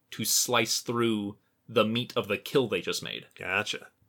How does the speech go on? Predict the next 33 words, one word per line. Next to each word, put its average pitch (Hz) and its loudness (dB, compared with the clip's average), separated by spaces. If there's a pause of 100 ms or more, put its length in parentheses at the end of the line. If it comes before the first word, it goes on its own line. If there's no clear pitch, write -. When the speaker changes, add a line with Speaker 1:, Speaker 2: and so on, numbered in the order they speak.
(300)
Speaker 1:
Another 185 8
thing 214 2
that 160 2
sets 180 4
the 165 2
spotted 156 2
hyena 147 -4
apart 139 2
from 139 -4
the 127 2
other 131 4
three 139 0
is 131 -2
they 143 4
are 131 4 (160)
highly 185 0
social. - 0 (300)
Speaker 2:
I've 127 0
heard 185 -4
this. - -10
Speaker 1:
Yes. - -4
While 139 6
the 151 6
other 185 8
three 165 0 (280)
are 147 8
not, - 2 (300)
which 127 2
is 123 0
something 123 -4 (140)
I 175 4
didn't 113 -4
know. 92 -6